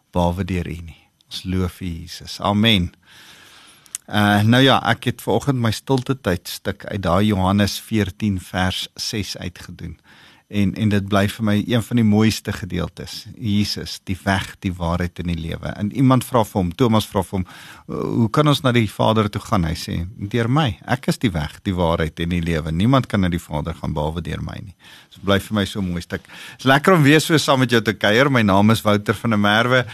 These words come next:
en, uh, ek is van Lewende Woord Centurion. Onthou my e-posadres, uh, wouter at L W C dot org dot Z A. En, en ek kuier so saam met jou. Uh, maak jou Bybel gerus oop. Uh,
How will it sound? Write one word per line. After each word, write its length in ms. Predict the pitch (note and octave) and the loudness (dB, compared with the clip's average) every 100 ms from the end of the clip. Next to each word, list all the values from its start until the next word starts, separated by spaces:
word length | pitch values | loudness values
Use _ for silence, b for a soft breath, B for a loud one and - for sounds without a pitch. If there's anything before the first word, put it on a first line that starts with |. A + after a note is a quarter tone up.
| B B - | B B -6
en, 360 | A#2 A2 A2 | 0 2 4
uh, 220 | A2 G#2+ G#2 - _ | 4 4 2 -4 _
ek 240 | A2+ A#2 | -6 -4
is 180 | C3+ - | -4 -4
van 360 | - B2 A2+ G2+ b b _ | -2 0 0 -4 b b _
Lewende 520 | G2+ G2+ C3+ D3 C#3 | -4 0 2 2 2
Woord 300 | A2+ A2+ A2 | 2 0 0
Centurion. 580 | - A#2 - C3+ G#2+ F#2 | -4 -6 -2 0 2 2
Onthou 300 | G2 A#2+ D#3+ | 0 2 2
my 120 | D#3 | 2
e-posadres, 880 | D3 D3 C3+ C#3 - A2 E2 C2+ - - G2 F2 _ | 0 0 0 -4 -2 -4 -4 -10 -14 -18 -18 -20 _
uh, 280 | F2+ G2+ E2+ E2 | -8 -4 -4 0
wouter 500 | A2 C3+ C3 C#3+ - | 0 2 2 0 -2
at 400 | - C#3 - - b b _ | -4 -4 -4 -20 b b _
L 280 | C3+ C3+ C3+ | 0 2 2
W 300 | A2 A2 A2+ | 0 0 2
C 400 | G#2+ - - B2 A#2 G2+ | 0 -4 -2 0 0 0
dot 220 | G#2 - | 0 0
org 340 | - A#2 A2 - | -2 -2 -2 -2
dot 240 | G#2 F#2+ | -2 -2
Z 80 | - | 0
A. 320 | G#2 G#2+ G2+ B B B B _ | 2 4 2 B B B B _
En, 320 | B2 B2 A#2 A#2 - | 0 2 2 0 -6
en 200 | C3 - | -8 -6
ek 180 | - F#3+ - | -8 -8 -6
kuier 340 | F3 F3 F3 | 0 2 2
so 460 | - - F3 E3+ D#3+ | -2 -4 0 2 2
saam 300 | - D#3+ D#3 | 0 0 0
met 180 | D#3 D3+ | 0 2
jou. 360 | C#3+ D3 C#3+ C#3+ B B B - | 4 4 2 -2 B B B -4
Uh, 340 | A2+ A2 G#2+ | 2 4 4
maak 460 | G#2+ A#2+ D3+ - - | 4 4 2 0 -6
jou 160 | C#3+ D3 | 0 0
Bybel 560 | G#2+ - A2+ D3 D3 | 0 0 2 4 2
gerus 460 | C3+ - C3 C3+ - | 2 0 0 0 -2
oop. 380 | - C#3 B2 - | 0 0 0 -4
Uh, 120 | - | -8